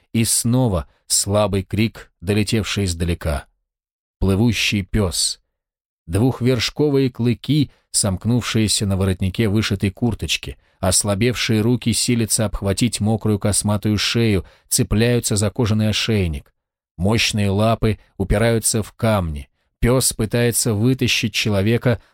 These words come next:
но того не пускает придавившая тяжесть. Бешеный поток неистово хлещет обоих, порываясь опрокинуть, захлестнуть,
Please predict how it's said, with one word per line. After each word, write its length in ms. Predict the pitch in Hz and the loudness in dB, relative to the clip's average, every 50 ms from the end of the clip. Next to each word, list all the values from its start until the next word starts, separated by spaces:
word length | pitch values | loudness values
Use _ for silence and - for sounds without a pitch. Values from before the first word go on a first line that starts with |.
| _ - | _ -4
но 140 | 107 113 110 | -2 -2 0
того 260 | - 117 110 123 127 | 0 2 2 2 2
не 100 | 120 113 | 2 0
пускает 680 | 110 - 113 98 - - - 117 117 120 117 113 - - | 0 0 -2 -2 -2 -2 0 0 0 2 0 -2 -4 -4
придавившая 720 | - 113 104 101 98 95 107 110 101 - - - 101 92 87 | -2 -2 0 0 0 0 0 0 -2 -2 -4 -2 -2 -2 -2
тяжесть. 720 | - - 113 101 92 85 73 71 - - - - - _ _ _ _ _ _ _ _ _ _ _ _ _ _ _ _ _ _ _ _ _ _ _ _ _ _ _ _ _ _ _ _ _ _ _ - | -2 -2 0 0 0 0 -2 -4 -6 -8 -8 -8 -10 _ _ _ _ _ _ _ _ _ _ _ _ _ _ _ _ _ _ _ _ _ _ _ _ _ _ _ _ _ _ _ _ _ _ _ -14
Бешеный 640 | 85 82 87 113 131 147 139 - 143 123 127 127 120 | -10 -2 0 2 2 2 2 0 0 2 2 2 0
поток 460 | - 127 120 - 143 143 131 - - | 0 0 0 2 0 0 0 -2 -2
неистово 600 | 120 107 110 113 123 135 123 - - - 117 120 113 | 0 2 2 4 4 2 2 0 0 0 0 0 0
хлещет 580 | - - 98 110 113 107 - - - 95 - 95 | -2 0 0 2 2 2 0 0 -2 -4 -2 -2
обоих, 560 | 92 85 90 107 120 131 123 120 - - _ _ _ _ _ - | -2 0 0 2 2 2 2 0 -2 -4 _ _ _ _ _ -2
порываясь 560 | 110 98 98 98 110 117 123 120 107 - - | 0 0 2 2 2 2 2 2 2 0 -2
опрокинуть, 800 | 98 - 107 104 95 - - - 127 123 113 110 - - - - | -2 -2 -2 -2 -2 -2 0 0 2 2 2 0 0 -2 -6 -4
захлестнуть, 1000 | 80 80 90 101 - - 98 98 104 - - - 101 113 123 113 - - - - | -4 -2 -2 -2 -2 -2 -2 0 0 0 0 0 0 0 0 0 -2 -4 -8 -10